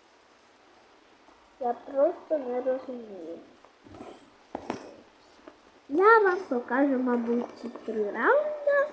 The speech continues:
Ну і тут це відео вже вийде задовго. Ну, я можу показувати вам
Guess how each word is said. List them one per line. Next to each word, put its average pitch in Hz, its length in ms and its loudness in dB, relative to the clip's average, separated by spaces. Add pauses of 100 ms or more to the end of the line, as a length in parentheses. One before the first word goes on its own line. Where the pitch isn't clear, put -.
(720)
Ну 330 300 4
і 285 40 -2 (100)
тут 403 240 4 (140)
це 233 120 -6
відео 294 600 0
вже 247 300 -6
вийде 240 540 -4 (160)
задовго. 220 500 -2 (3750)
Ну, 440 220 8
я 508 380 4
можу 403 320 2
показувати 381 1000 -2
вам 311 720 2